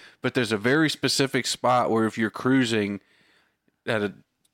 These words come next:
I don't know what speed it is 'cause it, like, it happens out of nowhere. And you'll give it a little and nothing happens, and you give it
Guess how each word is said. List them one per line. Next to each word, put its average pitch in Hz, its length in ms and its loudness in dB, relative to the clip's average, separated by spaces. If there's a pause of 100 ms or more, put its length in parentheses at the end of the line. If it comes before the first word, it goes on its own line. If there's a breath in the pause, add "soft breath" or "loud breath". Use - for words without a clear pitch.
(180)
I - 300 -4
don't 123 300 2
know 135 260 4
what 120 340 2
speed 139 360 0
it 110 100 2
is 95 220 0
'cause 107 180 -6
it, 101 80 0
like, 104 220 0
it 110 120 0
happens 110 560 -2
out 110 160 0
of 101 80 -2
nowhere. 104 580 -2 (360 soft breath)
And 113 120 -2
you'll 107 100 2
give 131 240 0
it 151 80 2
a 151 40 2
little 151 400 2
and 127 120 0
nothing 135 260 -2
happens, 123 500 -4
and 117 120 2
you 110 80 0
give 131 180 0
it - 160 -2